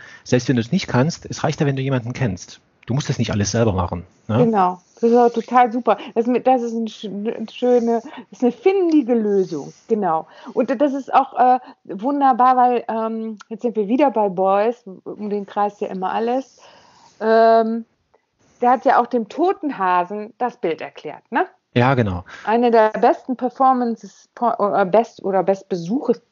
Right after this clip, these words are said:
Speaker 2: Besuchs-, besuchesten, ich mache das jetzt alles in Superlative, versuche ich, kann ich gar nicht. Äh, ja, äh, hat er in den siebziger Jahren gemacht. Ähm, das ist zum Beispiel auch ein, ähm,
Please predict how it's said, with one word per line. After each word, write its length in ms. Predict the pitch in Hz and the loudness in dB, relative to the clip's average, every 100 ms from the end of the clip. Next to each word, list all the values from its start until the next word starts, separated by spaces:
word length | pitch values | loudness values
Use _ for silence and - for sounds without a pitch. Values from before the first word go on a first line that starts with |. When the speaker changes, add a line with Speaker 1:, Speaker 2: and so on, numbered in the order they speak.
| _ - | _ -10
Speaker 2:
Besuchs-, 520 | 175 226 - - _ _ _ _ | -2 0 0 -8 _ _ _ _
besuchesten, 680 | 214 202 294 262 - - 220 214 - 226 214 - 214 - - | 0 2 2 2 0 -2 -2 -2 0 0 0 -4 -4 -8 -12
ich 60 | 185 | 0
mache 120 | 202 | 2
das 120 | 190 | 2
jetzt 180 | 202 190 | 0 2
alles 240 | 185 196 185 | 2 2 -2
in 180 | 190 | -8
Superlative, 920 | 180 165 233 240 190 196 196 226 202 185 | -8 -6 -4 0 2 0 0 -2 -2 -2
versuche 460 | 175 160 202 - | -2 -2 -2 -2
ich, 100 | 202 | -4
kann 200 | - 196 | -2 0
ich 140 | 196 196 | 0 0
gar 220 | 175 170 | 0 0
nicht. 180 | 175 - - - - | -2 -8 -10 -10 0
Äh, 240 | 196 185 185 - - - - | 2 2 -2 -16 -16 -16 0
ja, 260 | 190 151 - _ _ _ _ _ - | 2 2 -2 _ _ _ _ _ -2
äh, 240 | 247 233 | 2 4
hat 180 | 220 254 | 2 2
er 80 | 254 | 2
in 80 | |
den 160 | 233 226 | 0 -2
siebziger 380 | 269 - 262 240 | -4 -4 0 2
Jahren 400 | 233 226 226 208 | 4 4 2 -2
gemacht. 340 | 170 165 160 _ - | -10 -12 -14 _ -14
Ähm, 580 | 208 190 190 190 196 196 _ | -6 -4 -2 -4 -8 -14 _
das 200 | - 240 | -8 -6
ist 140 | 277 | -6
zum 140 | - 262 | -4 -2
Beispiel 300 | 277 - 233 | -2 -2 -2
auch 220 | - 262 - | 0 0 -2
ein, 360 | 220 262 277 - | -4 -2 -4 -6
ähm, 540 | 233 240 247 240 247 | 2 4 4 2 -4